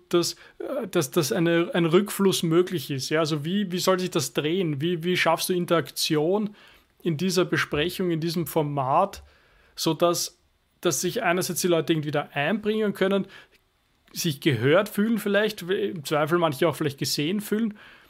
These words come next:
und, und auch diesen, das ist, was du, diese Kohäsion genannt hast, also wie, wie können wir das erreichen, dass da genug,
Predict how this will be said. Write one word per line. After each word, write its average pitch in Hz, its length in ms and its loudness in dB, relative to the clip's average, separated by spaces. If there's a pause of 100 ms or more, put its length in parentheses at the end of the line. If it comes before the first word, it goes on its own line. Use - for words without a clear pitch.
(320)
und, 220 480 2 (300)
und 196 180 0
auch 185 200 2
diesen, 196 440 0
das 180 240 0
ist, 180 200 0
was 185 120 0
du, 196 80 -2
diese 175 320 -2
Kohäsion 185 580 2
genannt 156 360 -2
hast, 170 180 -2
also 151 240 -2
wie, 208 280 -2 (320)
wie 185 140 0
können 185 180 2
wir 196 120 2
das 185 240 0
erreichen, 165 800 -4 (320)
dass 165 160 -2
da 170 120 -2
genug, 175 800 -2